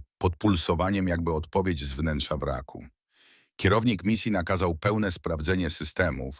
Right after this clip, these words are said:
aby upewnić się, że nikt nie halucynuje z powodu zmęczenia lub stresu. Wszystko wróciło do normy. Odczyty były rzeczywiste.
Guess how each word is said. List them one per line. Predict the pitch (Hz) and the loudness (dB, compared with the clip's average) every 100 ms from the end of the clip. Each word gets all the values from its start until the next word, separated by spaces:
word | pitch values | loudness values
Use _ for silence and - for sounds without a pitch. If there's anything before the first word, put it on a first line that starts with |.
| - | -2
aby | 80 82 | 2 2
upewnić | 76 104 104 98 85 | 2 0 0 0 -2
się, | - 85 80 | -2 -2 0
że | 80 82 | 0 0
nikt | 95 98 90 | 0 -2 -4
nie | 85 | -4
halucynuje | - 82 80 82 82 80 | -2 -2 -2 -2 0 0
z | - | -2
powodu | 82 85 82 | -2 -2 -2
zmęczenia | 78 78 76 85 87 80 | 0 0 0 0 0 0
lub | 80 - | -2 -4
stresu. | - 67 - - - _ _ _ _ _ - | -4 -4 -4 -10 -16 _ _ _ _ _ -4
Wszystko | - 123 - 101 | 2 2 2 0
wróciło | 87 85 90 80 | 0 0 0 0
do | 80 | 0
normy. | 73 62 64 65 _ _ _ _ _ - | -2 -4 -10 -14 _ _ _ _ _ 0
Odczyty | 98 - 123 113 101 | 0 2 0 0 0
były | 101 92 | 2 2
rzeczywiste. | 90 82 80 71 - - 67 | 0 -2 -2 -4 -6 -6 -8